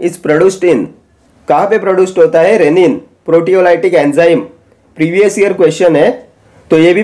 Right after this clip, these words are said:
प्रोड्यूस्ड होता है किडनी में। Renin is produced in kidney। Melatonin क्या है, कहाँ से सीक्रेट होता है melatonin? तो melatonin is secreted by the pineal gland। Pineal gland is also known as third eye।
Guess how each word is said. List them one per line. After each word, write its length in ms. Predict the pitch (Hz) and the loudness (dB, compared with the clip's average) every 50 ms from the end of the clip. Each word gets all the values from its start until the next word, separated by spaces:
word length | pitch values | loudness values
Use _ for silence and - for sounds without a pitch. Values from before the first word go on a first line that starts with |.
| - - | -2 0
प्रोड्यूस्ड 340 | 190 190 190 190 190 190 180 | 0 2 2 0 2 2 0
होता 180 | 160 160 170 | 2 2 2
है 140 | 175 190 233 | 2 0 0
किडनी 400 | - - 208 190 170 185 185 175 | -2 -4 -6 -6 -4 0 0 0
में। 280 | - 139 123 - - - _ _ _ _ _ _ _ _ - | 2 0 -2 -4 -6 -12 _ _ _ _ _ _ _ _ -2
Renin 340 | 131 131 139 156 180 190 190 196 | 0 2 2 2 2 4 2 2
is 100 | 190 - - | 0 0 -2
produced 360 | 156 147 147 160 165 165 - 254 | 0 0 2 0 0 0 0 -2
in 100 | 254 294 - | -2 0 0
kidney। 340 | 247 185 160 151 165 165 135 98 - - _ _ _ _ _ _ _ _ _ _ _ _ _ _ _ _ _ - | -2 -2 0 0 0 0 0 -2 -6 -10 _ _ _ _ _ _ _ _ _ _ _ _ _ _ _ _ _ -4
Melatonin 600 | 127 139 156 180 190 185 202 202 202 208 208 208 | -2 0 0 0 0 0 0 2 2 0 -2 0
क्या 160 | 214 208 208 | 0 0 2
है, 160 | 202 208 233 285 285 - _ _ _ _ _ _ _ _ _ - - | 2 0 0 -2 -8 -12 _ _ _ _ _ _ _ _ _ -4 -2
कहाँ 180 | 143 143 156 | -2 0 0
से 140 | 143 220 196 | 0 -2 -2
सीक्रेट 340 | 196 208 175 202 208 196 202 | -2 -2 -2 0 0 0 0
होता 180 | 214 196 202 | 0 0 0
है 80 | 196 208 202 | 0 2 2
melatonin? 580 | 190 190 202 208 202 208 208 208 214 247 294 277 - _ _ _ _ _ _ _ _ _ _ _ _ _ - | 2 2 2 2 0 0 2 2 2 0 -2 -4 -10 _ _ _ _ _ _ _ _ _ _ _ _ _ -2
तो 80 | 143 139 | 0 2
melatonin 600 | 143 151 160 175 - 233 240 233 233 233 240 240 | 2 2 2 2 2 2 2 2 2 2 2 0
is 160 | 240 - - | -2 -2 -6
secreted 420 | 202 156 - 196 190 214 202 170 147 | -8 -6 -6 -4 -2 -2 -4 -2 -2
by 100 | 151 143 143 170 | -2 -2 0 -2
the 80 | 247 285 - - - | -4 -4 -6 -8 -8
pineal 460 | 233 220 214 214 220 220 220 214 196 | -6 -4 -2 0 0 2 2 2 2
gland। 360 | 180 196 190 165 135 110 - - - _ _ _ _ _ _ _ - 151 | 2 0 0 0 -2 -4 -6 -10 -16 _ _ _ _ _ _ _ -6 -4
Pineal 320 | 160 170 190 202 208 214 185 | -2 0 0 0 0 0 0
gland 200 | 190 190 190 196 196 | 0 0 0 0 0
is 80 | 185 190 | 0 0
also 320 | 170 151 180 - 208 202 | 0 0 0 -2 -2 -2
known 260 | 196 190 180 170 165 | 0 2 2 2 2
as 180 | 190 254 - - - - _ _ - | 0 -2 -2 -6 -12 -20 _ _ -2
third 220 | 180 175 190 196 180 | 0 0 0 0 0
eye। 300 | 123 151 151 151 127 98 | -2 -2 -2 -2 -2 -4